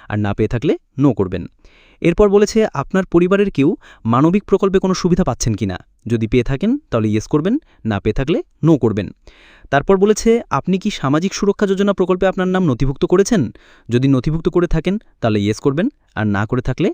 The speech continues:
নো করবেন।" এরপর বলেছে, "আপনার পরিবারে যদি কোনো শারীরিকভাবে অক্ষম ব্যক্তি থেকে থাকে, তাহলে তিনি এর সুবিধা পাচ্ছেন কিনা? যদি পেয়ে থাকেন, তাহলে ইয়েস করবেন, আর না পেয়ে থাকলে নো করবেন।" এরপর বলেছে যে আপনার পরিবার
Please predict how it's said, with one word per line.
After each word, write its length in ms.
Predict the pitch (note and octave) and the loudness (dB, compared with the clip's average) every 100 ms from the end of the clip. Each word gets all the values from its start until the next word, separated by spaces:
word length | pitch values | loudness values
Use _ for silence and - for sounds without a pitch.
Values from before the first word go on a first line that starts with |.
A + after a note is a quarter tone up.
| - | -2
নো 180 | B2+ E3+ | 0 2
করবেন।" 320 | C3+ G2 D#2 - _ _ _ - - _ | 2 -2 -4 -12 _ _ _ -20 -20 _
এরপর 280 | D#3 E3 G#3 | 0 2 2
বলেছে, 440 | G#3+ A3 - A#3 - | 2 0 0 0 -2
"আপনার 300 | C3 - F#3 | -6 -4 -4
পরিবারে 380 | F#3 E3 F3 F#3 | -2 -2 2 2
যদি 160 | F#3 F#3 | 0 -2
কোনো 160 | G3 | -2
শারীরিকভাবে 720 | G3 - A#2+ D3+ F3 F#3+ F#3+ G3+ | -2 0 0 -2 -2 0 2 2
অক্ষম 400 | C#3+ - - E3 | -2 -6 -2 0
ব্যক্তি 280 | D3+ - | 0 -2
থেকে 200 | F3+ F#3 | 0 0
থাকে, 300 | G3 C#3+ C#3 - _ - - | 0 0 -2 -6 _ -20 0
তাহলে 160 | D3+ | 0
তিনি 280 | D3+ C#3+ D#3+ | 2 2 2
এর 60 | F3 | 0
সুবিধা 300 | - E3 F3 | 0 0 0
পাচ্ছেন 280 | D#3 - E3 | 0 -2 -4
কিনা? 260 | D#3+ F#3 - - | -2 -4 -8 -6
যদি 180 | B2+ B2+ | -4 0
পেয়ে 180 | A#2 A2+ | -2 0
থাকেন, 280 | C3+ D#3 F3+ - - | -2 -2 -4 -12 -8
তাহলে 180 | B2 A2+ | -2 0
ইয়েস 200 | G#2 G#2 | 0 0
করবেন, 300 | - C3+ A3 - _ - | 0 2 0 -2 _ -8
আর 120 | - | -2
না 140 | G#2+ G2 | 0 0
পেয়ে 160 | B2 | -2
থাকলে 300 | B2 B2 G3+ E4 _ | -2 -2 -4 -4 _
নো 160 | B2+ C#3+ | 2 2
করবেন।" 320 | A#2 F#2+ E2+ - _ _ _ _ - | 2 -2 -4 -8 _ _ _ _ -4
এরপর 260 | D#3+ G3+ | 0 2
বলেছে 300 | G3 A3 - | 2 0 0
যে 120 | A3 A3+ | -2 -2
আপনার 320 | B2+ - E3 | -2 0 -2
পরিবার 360 | E3+ G#3 E3 C#3+ | 0 0 2 0